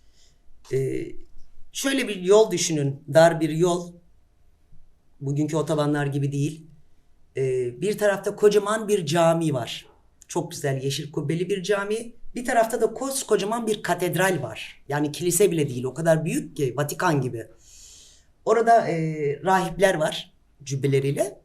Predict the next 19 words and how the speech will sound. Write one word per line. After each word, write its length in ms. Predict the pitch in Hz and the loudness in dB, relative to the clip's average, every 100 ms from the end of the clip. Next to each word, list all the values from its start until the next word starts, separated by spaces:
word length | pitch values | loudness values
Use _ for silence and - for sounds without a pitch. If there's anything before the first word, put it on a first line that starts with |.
| - | -8
Burada 280 | 233 233 | -4 0
da 300 | 294 349 - - | 2 0 -2 -2
ulemalar 640 | 403 233 233 233 240 220 | 2 4 6 6 6 4
var. 320 | 135 - - _ _ _ _ _ _ _ - _ _ _ _ _ _ - - - - - - | 2 -2 -12 _ _ _ _ _ _ _ -20 _ _ _ _ _ _ -20 -20 -20 -18 -18 0
Yolun 260 | 170 226 277 | 8 8 8
ortasında 580 | 277 277 277 277 294 | 0 -2 -2 0 0
dikiliyorum. 540 | 285 - 208 185 202 311 - - _ - | -2 -6 -2 0 0 -4 -6 -18 _ 2
Avuçlarımdan, 960 | 170 247 - 247 240 247 247 254 262 - - | 2 2 -2 0 2 2 0 -4 -8 -12 -10
e, 380 | 139 135 135 135 | -8 -8 -8 -12
çok 200 | - 254 | -12 -10
güzel 300 | 160 202 190 | -2 -2 0
böyle 380 | 190 208 226 - _ - - - - | -2 -2 -4 -10 _ -20 -20 -20 -10
çağla 380 | - 214 233 220 | 4 8 10 8
yeşili 420 | 185 170 - 214 | 4 2 0 -2
bir 180 | 196 175 | -4 -2
ışık 460 | 170 - - - - - _ _ _ _ _ _ _ _ | -2 -2 -4 -16 -18 -20 _ _ _ _ _ _ _ _
fışkırıyor. 640 | - 139 - 123 113 - - | -10 -8 -8 -10 -10 -12 -16
Ben 120 | 110 | -10
tabii 320 | 147 143 139 | -6 -4 -6